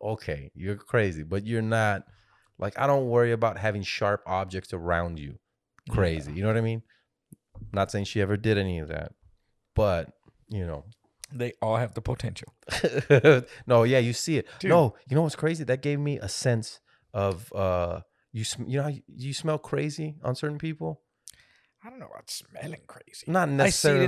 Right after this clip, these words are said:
Speaker 2: their eyes, bro.
Speaker 1: Y-, that's what I meant. That's what I meant. It's not you s-, literally like, "Oh, she's crazy."
Speaker 2: Dude.
Speaker 1: No, but, like, you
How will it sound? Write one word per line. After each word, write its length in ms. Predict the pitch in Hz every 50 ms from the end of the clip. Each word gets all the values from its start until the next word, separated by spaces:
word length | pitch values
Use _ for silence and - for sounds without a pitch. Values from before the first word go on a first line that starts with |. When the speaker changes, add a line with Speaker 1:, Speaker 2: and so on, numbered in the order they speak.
| 120 113
Speaker 2:
their 60 | 110 117
eyes, 360 | 117 113 110 104 101 98 -
bro. 120 | - - 135
Speaker 1:
Y-, 60 | - 113
that's 180 | 135 131 -
what 80 | 160 143
I 40 | 120
meant. 200 | 104 82 76 - _ _ _ _
That's 140 | - 123 113
what 80 | 131 117
I 40 | 98
meant. 180 | 90 85 - -
It's 180 | 117 113 - 160
not 280 | 147 143 120 - 127
you 80 | 135 120
s-, 180 | - - - 123
literally 480 | 110 101 101 110 110 107 104 101 104 95
like, 200 | 92 85 85 - - - - - - - _ _ -
"Oh, 180 | 92 101 92
she's 220 | 80 - 117 101 -
crazy." 360 | - - 107 101 92 87 -
Speaker 2:
Dude. 80 | -
Speaker 1:
No, 160 | 107 107 104 95
but, 240 | 92 107 101 -
like, 200 | 110 104 101 -
you 100 | 131 131